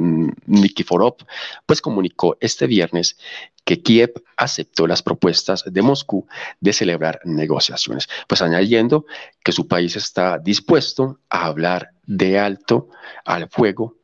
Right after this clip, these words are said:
y la paz. Pues, eh, creo que fue una medida desesperada,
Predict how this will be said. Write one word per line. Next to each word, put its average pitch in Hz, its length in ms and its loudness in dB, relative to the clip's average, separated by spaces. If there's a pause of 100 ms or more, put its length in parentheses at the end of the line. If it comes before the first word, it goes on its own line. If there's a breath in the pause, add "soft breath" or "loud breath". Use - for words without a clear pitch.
y - 140 -8
la - 160 -4
paz. - 320 -6 (1900 loud breath)
Pues, 90 380 0
eh, 82 720 2 (840)
creo - 160 4
que 170 100 -4
fue 127 140 -2
una 131 140 0
medida 110 560 0 (520)
desesperada, - 920 -4